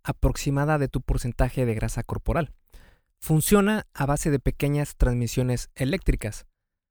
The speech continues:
de manera parecida a como lo hacen los instrumentos de V I A que vimos anteriormente. La ventaja del Sculpt Chisel es que tomas las muer-,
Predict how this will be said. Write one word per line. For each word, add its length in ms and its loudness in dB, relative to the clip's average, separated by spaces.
de 140 0
manera 300 4
parecida 640 2
a 120 0
como 300 0
lo 160 6
hacen 380 2
los 140 -2
instrumentos 680 -2
de 160 0
V 160 0
I 240 0
A 160 0
que 100 0
vimos 360 0
anteriormente. 680 0
La 140 4
ventaja 420 4
del 180 4
Sculpt 600 -2
Chisel 480 -2
es 160 -2
que 160 2
tomas 400 4
las 240 0
muer-, 240 2